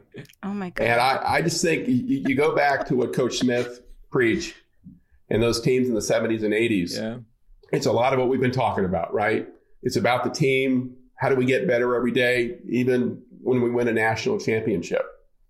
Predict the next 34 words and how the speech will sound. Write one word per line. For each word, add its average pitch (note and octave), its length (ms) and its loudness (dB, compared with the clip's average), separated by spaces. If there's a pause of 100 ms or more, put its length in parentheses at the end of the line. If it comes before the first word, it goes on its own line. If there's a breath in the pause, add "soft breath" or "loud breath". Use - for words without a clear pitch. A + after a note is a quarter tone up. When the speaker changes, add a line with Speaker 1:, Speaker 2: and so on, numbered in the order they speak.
(300 soft breath)
Speaker 2:
Now, C#3+ 120 2
I C#3 80 2
joke C#3 260 2
with - 140 -2
people C3 360 0
that, A#2+ 140 0 (480)
you - 100 -4
know, F#2 80 2
back C3 260 2
in C3+ 80 4
eighty-one, C3 360 2
when A#2+ 120 0
I B2+ 60 2
came B2 180 0
out A2+ 100 0
of G#2+ 80 0
high A2+ 100 0
school, G#2+ 560 -2 (400)
Coach C3 180 2
Smith B2+ 220 0
made A#2+ 200 2
a, F#2+ 300 0 (520)
an G#2+ 140 2
error B2 520 0 (160)
giving B2 220 2
that A#2+ 160 2
last A#2+ 300 0
scholarship C3 520 0
to A#2+ 60 -2
that A2+ 200 0
kid A#2+ 160 0
from A2+ 160 -2
Wilmington, A2 600 0 (300)
Jordan, G3 440 0